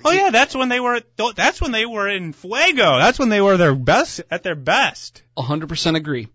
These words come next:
Speaker 1: I mean,
Speaker 2: And
Speaker 1: that's
Speaker 2: that
Speaker 1: when
Speaker 2: could
Speaker 1: they
Speaker 2: be
Speaker 1: had
Speaker 2: just because we're eighties kids. We're
Speaker 1: Yeah.
Speaker 2: eighties kids, so we
Speaker 1: They
Speaker 2: love the
Speaker 1: had
Speaker 2: eighties Disney movies, the nineties, early di-, nineties Disney
Speaker 1: They
Speaker 2: movies.
Speaker 1: had the Lion King back then.
Speaker 2: The Lion, the Aladdin.
Speaker 1: Aladdin.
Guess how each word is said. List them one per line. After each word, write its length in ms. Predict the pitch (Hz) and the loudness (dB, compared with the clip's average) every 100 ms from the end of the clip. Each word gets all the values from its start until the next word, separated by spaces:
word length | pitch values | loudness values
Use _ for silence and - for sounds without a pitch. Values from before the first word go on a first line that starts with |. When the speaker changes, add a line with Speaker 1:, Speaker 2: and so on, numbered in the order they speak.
| _ _ _ _ _ | _ _ _ _ _
Speaker 1:
I 40 | |
mean, 40 | 165 | 2
Speaker 2:
And 80 | 196 | 4
Speaker 1:
that's 100 | 240 | 6
Speaker 2:
that 0 | |
Speaker 1:
when 60 | |
Speaker 2:
could 80 | 294 | 6
Speaker 1:
they 40 | 262 | 6
Speaker 2:
be 80 | |
Speaker 1:
had 60 | 277 | 6
Speaker 2:
just 100 | 240 | 4
because 240 | 294 269 233 | 2 2 4
we're 100 | 254 | 2
eighties 360 | 226 240 240 | 2 2 0
kids. 340 | - 240 247 190 | 2 4 4 4
We're 120 | 214 | 2
Speaker 1:
Yeah. 100 | 214 | 4
Speaker 2:
eighties 160 | 208 - | 2 4
kids, 240 | 240 233 | 2 4
so 80 | 208 | 0
we 100 | 196 | 2
Speaker 1:
They 80 | 190 | 4
Speaker 2:
love 180 | 196 | 4
the 60 | 185 | 6
Speaker 1:
had 60 | 196 | 6
Speaker 2:
eighties 300 | 202 220 208 | 6 6 2
Disney 320 | 175 220 226 | 2 2 2
movies, 480 | 226 226 233 233 202 | 0 2 2 0 -2
the 80 | 180 | 0
nineties, 460 | 180 202 208 165 - | 2 0 -2 -6 -2
early 220 | 185 196 | 0 2
di-, 240 | 175 147 | 4 4
nineties 380 | 170 180 196 175 | 4 2 2 2
Disney 280 | 196 180 208 | 2 2 4
Speaker 1:
They 120 | 208 | 6
Speaker 2:
movies. 180 | 214 247 | 6 2
Speaker 1:
had 60 | 190 | 0
the 100 | 147 | -4
Lion 640 | 127 147 247 330 262 196 | -2 2 4 4 4 2
King 360 | - 214 151 151 | 2 2 2 0
back 260 | 147 147 | 0 0
then. 500 | 143 156 135 113 104 - _ _ _ _ 117 | -2 0 0 -2 -6 -16 _ _ _ _ -20
Speaker 2:
The 120 | 117 117 | -20 _
Lion, 260 | 143 170 170 | -8 -8 -6
the 180 | 156 | -8
Aladdin. 720 | 156 156 175 202 226 269 339 - | -4 -2 0 0 -2 -2 -4 -8
Speaker 1:
Aladdin. 800 | 139 151 165 170 196 226 262 285 | -6 0 2 2 2 4 4 4